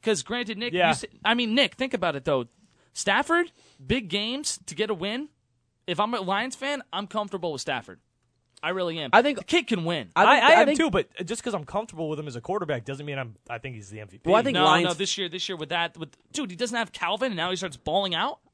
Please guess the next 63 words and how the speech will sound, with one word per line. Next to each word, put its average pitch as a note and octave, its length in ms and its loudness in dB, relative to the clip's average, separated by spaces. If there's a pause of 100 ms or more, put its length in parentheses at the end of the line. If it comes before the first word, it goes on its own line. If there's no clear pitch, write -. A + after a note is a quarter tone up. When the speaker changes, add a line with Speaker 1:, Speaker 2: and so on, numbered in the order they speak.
(140)
Speaker 2:
They're, G3+ 200 4
they're G#3+ 200 6
nine A3+ 240 8
and G3+ 120 2
four. E3+ 280 0 (420)
Speaker 1:
That's A3+ 160 -2
a - 80 2 (200)
really F#3+ 260 4
good D#3+ 320 -2
record. F3 120 0
Speaker 3:
Better D3+ 120 10
than D#3 80 8
they've C3+ 140 6
been C#3+ 120 4
last C3+ 140 4
Speaker 2:
For G3+ 80 6
them, A#3 220 10
Speaker 3:
few D#3 100 8
years. D3 100 10
Speaker 2:
for A3+ 120 12
them, C4 200 10
Speaker 1:
The A#3 60 2
Speaker 2:
it's - 80 6
Speaker 1:
team - 40 6
Speaker 2:
a - 40 4
Speaker 1:
is F4 80 4
Speaker 2:
very C4+ 180 10
Speaker 1:
not, E3 40 -2
Speaker 2:
good D#3 120 0
record. C#3+ 180 -2
Speaker 1:
no, D#4 120 6
dude, A3 240 -2 (100)
Speaker 2:
And - 120 4
Speaker 3:
For G#4+ 40 4
Speaker 2:
they're, D4 80 8
Speaker 3:
what? C4 200 6
Speaker 2:
they're D4+ 100 4
Speaker 1:
their F4+ 80 2
Speaker 2:
a - 20 -4
Speaker 1:
team - 180 2
Speaker 2:
top D4+ 100 6
Speaker 1:
is G3 100 2
not C#4 200 2
that B3 180 0
good. A3 320 -2 (180)
He's C#4 220 -4
got B3+ 260 0 (260)
Golden C#4+ 360 -2
Tate C4 420 -6
and, F#3 260 -6
and F#3+ 80 -8
Marvin A3 360 -2
Jones G3+ 280 -4
he's B2 120 -4
Speaker 3:
And A2+ 40 -12
Speaker 1:
thrown E3 240 0
Speaker 3:
Theo C#3 60 2
Riddick. A#2+ 240 0
Speaker 1:
to, - 60 -20 (160)
and E3+ 160 -2
he F3 60 -6
made G3 260 -2
them D#3 160 -2